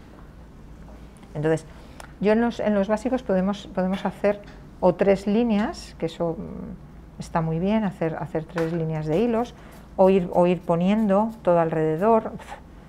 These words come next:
hay, hay mil formas de ponerlo, ¿no? Sonríe fuerte, según como quieras, según como quieras cortar la arruga, ¿no? Y luego los hilos, yo no sé vosotros vuestra experiencia, pero a mí me sangran bastante, francamente.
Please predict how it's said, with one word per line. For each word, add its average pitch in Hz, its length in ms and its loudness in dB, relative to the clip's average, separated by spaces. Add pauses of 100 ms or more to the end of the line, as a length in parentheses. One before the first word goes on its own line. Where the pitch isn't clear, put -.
(320)
hay, 180 300 4
hay 175 120 2
mil 180 180 2
formas 180 380 -2
de 180 80 0
ponerlo, 156 500 -4
¿no? 226 160 -4
Sonríe 185 320 -4
fuerte, 214 460 -6 (580)
según 180 340 2
como 196 220 4
quieras, 196 420 0 (460)
según 175 200 -4
como 185 200 2
quieras 185 280 -2
cortar 170 360 -4
la 175 100 0
arruga, 160 400 -4
¿no? 202 160 -4 (640)
Y 208 80 4
luego 196 360 8 (100)
los 185 260 2
hilos, 233 500 2
yo 180 140 0
no 185 80 -2
sé 190 260 4
vosotros 185 380 2
vuestra 190 260 -2
experiencia, 190 680 0 (420)
pero 175 300 8
a 170 80 4
mí 190 100 4
me 226 80 2
sangran 151 420 -2
bastante, 143 580 -6 (280)
francamente. 143 640 -6